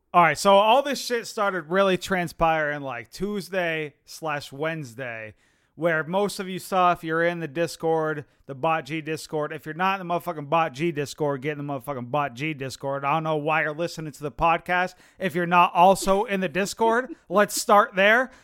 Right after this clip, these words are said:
But moving along, Kyle Hihei was like, "Yo,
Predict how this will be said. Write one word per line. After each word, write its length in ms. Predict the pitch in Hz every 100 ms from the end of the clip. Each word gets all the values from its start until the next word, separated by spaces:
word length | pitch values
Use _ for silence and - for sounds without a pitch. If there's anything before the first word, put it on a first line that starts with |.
| _
But 200 | 151 185 180
moving 380 | 226 254 247 220
along, 640 | 190 233 214 165 156 151 _ _ _ _ _ _ -
Kyle 680 | 190 233 240 196 175 170 - -
Hihei 720 | 233 233 208 175 160 160 156 _ _ _ -
was 240 | 180 160
like, 260 | 175 160 -
"Yo, 560 | 196 208 196 190 196